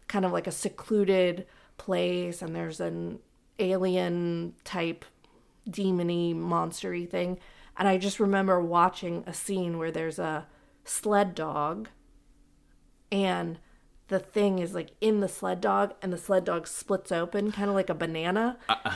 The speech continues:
Speaker 2: <laughs>
Speaker 1: And I remember being
Speaker 2: I've
Speaker 1: like,
Speaker 2: seen that scene, but
Speaker 1: I
Speaker 2: yeah.
Speaker 1: still can see that scene in my mind. That's how imprinted it is. I have not seen that movie since I was little.
Speaker 2: Yeah.
Speaker 1: And it is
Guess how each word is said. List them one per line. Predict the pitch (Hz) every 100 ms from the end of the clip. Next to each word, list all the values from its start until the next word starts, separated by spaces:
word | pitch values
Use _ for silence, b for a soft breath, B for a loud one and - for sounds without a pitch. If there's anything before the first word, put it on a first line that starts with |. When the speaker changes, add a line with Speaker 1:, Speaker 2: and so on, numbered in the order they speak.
| 143
Speaker 2:
<laughs> | 233
Speaker 1:
And | 381
I | 277 285
remember | 302 294 294 285 262
being | 240 240
Speaker 2:
I've | 220
Speaker 1:
like, | 196 190
Speaker 2:
seen | 180 -
that | 160 76 -
scene, | - 80 73 73
but | 78 247
Speaker 1:
I | 285
Speaker 2:
yeah. | 311
Speaker 1:
still | - - 285 285
can | 285 254
see | 240 240 226
that | 208 -
scene | 226 214
in | - 196 202
my | 170
mind. | 170 175 156 208
That's | 233 -
how | 262 240 -
imprinted | 214 214 - 208 220 226
it | 240
is. | 247 240 -
I | 285
have | 262
not | 240 -
seen | - 233
that | 208 147
movie | 190 180 156
since | - 190 185
I | 165
was | 156
little. | 190 175 - -
Speaker 2:
Yeah. | 92 85 87 - - -
Speaker 1:
And | 202 196 -
it | 240
is | 226 202 -